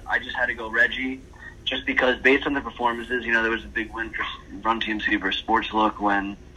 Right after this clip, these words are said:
they beat Sports Look and Reggie was their leading scorer, or when they played Flint, Reggie again was their leading scorer. And I know Reggie had some bad games down the stretch, including maybe a game we'll get into later. Eddie had, I mean, some games where the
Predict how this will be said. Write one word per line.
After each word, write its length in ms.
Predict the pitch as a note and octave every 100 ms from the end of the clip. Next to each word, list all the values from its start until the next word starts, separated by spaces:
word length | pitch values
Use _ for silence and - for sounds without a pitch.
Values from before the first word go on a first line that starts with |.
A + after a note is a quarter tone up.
| - - - -
they 640 | - G2+ G2+ G2+ G2+ - - - - - - - - A2+ G#2
beat 380 | - B2 B2 A2 -
Sports 360 | - G#2+ G#2 G#2+
Look 140 | G#2
and 140 | G2 G2
Reggie 240 | G#2 G2+
was 160 | G#2 G2
their 80 | G2+
leading 240 | G2 F#2+
scorer, 540 | - - A#2+ B2 B2
or 40 | G#2+
when 120 | G2
they 80 | G2
played 260 | - E2+
Flint, 400 | - - A2+ A2
Reggie 300 | G2+ G#2 G2
again 260 | F2+ G#2+ A2
was 140 | G#2
their 100 | G2+
leading 260 | F2+ F2+ -
scorer. 600 | - G#2 A#2 A#2 A#2 A2+ - - -
And 100 | G#2
I 120 | G#2
know 180 | A2 A#2
Reggie 320 | A2+ A2+ G#2+
had 200 | G#2+ G#2+ -
some 120 | G2
bad 320 | G#2 G2+ F#2+
games 240 | G2+ G#2
down 160 | - F2+
the 60 | E2+
stretch, 420 | - A#2 A2+ -
including 500 | F#2 A2+ G#2 G2+ F2 - E2+
maybe 240 | G2 G#2
a 20 |
game 220 | G#2 G#2 G#2
we'll 80 |
get 100 | G2+
into 240 | G2+ G2+ F#2+
later. 460 | G#2 A2 A2+ A2 - - - -
Eddie 220 | A2+ A#2
had, 300 | A2+ A2+ G#2+ -
I 120 | - A#2+
mean, 180 | G#2+ -
some 160 | D3 C3+
games 320 | C3 B2 A2
where 220 | A2+ A2
the 100 | G2